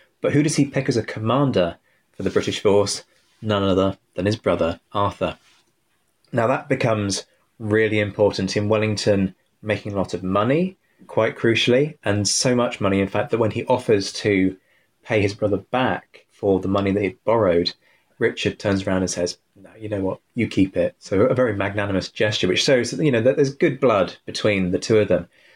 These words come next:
But Arthur, as commander, is able to make his name. Now, we have a big battle called the Battle of Assaye.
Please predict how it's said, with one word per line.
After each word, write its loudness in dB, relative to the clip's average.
But -2
Arthur, 0
as 0
commander, 0
is 2
able 2
to -2
make 0
his -2
name. -4
Now, -2
we 2
have 0
a 0
big 0
battle 0
called -8
the -8
Battle -4
of -4
Assaye. 0